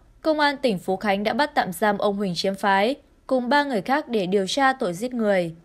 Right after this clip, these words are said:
Sau hơn mười ba tháng bị tạm giam, đến ngày hai tháng hai năm một nghìn chín trăm tám mươi ba, ông Phái được Viện Kiểm sát Nhân dân tỉnh này ra lệnh tạm tha với lý do bị can tuổi già, sức khỏe bị sút kém, thế nên không cần thiết phải giam giữ tiếp.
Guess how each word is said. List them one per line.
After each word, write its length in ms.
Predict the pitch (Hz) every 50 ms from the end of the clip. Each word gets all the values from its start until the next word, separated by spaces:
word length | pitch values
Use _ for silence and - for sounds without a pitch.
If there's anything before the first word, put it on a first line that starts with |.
| _ _ _ _ _ _ _ _ _ _ _
Sau 240 | - - 277 277 269
hơn 240 | 277 277 269 254
mười 120 | 247 220 190
ba 180 | 185 202 208
tháng 280 | 202 - 208 190 190 214
bị 100 | 240 247
tạm 200 | 240 233 - 196
giam, 360 | - 240 233 240 240 233 226 208 - _ _ _ _ _ -
đến 220 | - 240 226 277
ngày 140 | 302 285 214
hai 160 | 208 214 214
tháng 160 | 208 202 196
hai 240 | 208 240 240 233 233
năm 180 | 226 226 226 226
một 80 | 208
nghìn 260 | 185 185 190 185 180 170
chín 200 | - 202 190 190
trăm 200 | - 226 214 196
tám 140 | 202 196
mươi 60 | 202 220
ba, 320 | 240 240 240 240 240 214 - - _ _ _ _ _ _
ông 140 | - 220 226
Phái 240 | 220 - 220 214 226
được 180 | 269 285 285 -
Viện 200 | 254 220 - -
Kiểm 200 | - 240 208 185
sát 180 | - 302 311
Nhân 140 | 311 302 277
dân 200 | 254 277 269 262
tỉnh 220 | - 262 233 180
này 180 | 170 185 180 175
ra 180 | 160 - 202 202
lệnh 200 | 214 202 - -
tạm 200 | - 208 185 - -
tha 360 | 208 214 220 226 220 214 - - _ _ _ _ _
với 140 | 254 247 254
lý 160 | 254 262 254
do 260 | 254 - 302 294 285
bị 160 | 247 240 -
can 260 | - - 202 202 196 190
tuổi 160 | 226 196 165
già, 420 | 160 - 196 190 190 190 175 165 - _ _ _
sức 220 | - - 330 320 320
khỏe 200 | 302 269 208 170
bị 160 | 175 196 185
sút 260 | 196 - 285 277 -
kém, 260 | - 208 202 208 214 220
thế 140 | 233 233
nên 240 | 226 262 277 269 254
không 200 | - - 208 202
cần 180 | - 202 170 160
thiết 240 | - 254 285 - -
phải 200 | - 220 175 147
giam 240 | 151 180 175 170 170
giữ 180 | 160 190 185
tiếp. 260 | - - 262 277 294